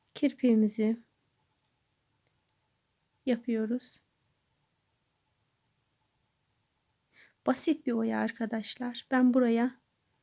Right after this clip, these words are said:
on tane yapacağım bundan. Evet arkadaşlar. Buraya üç, altı, dokuz, on, on bir tane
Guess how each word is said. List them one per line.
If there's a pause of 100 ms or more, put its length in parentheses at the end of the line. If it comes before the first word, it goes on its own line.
(300)
on
tane
yapacağım
bundan. (1900)
Evet
arkadaşlar. (920)
Buraya (760)
üç, (280)
altı,
dokuz,
on,
on
bir
tane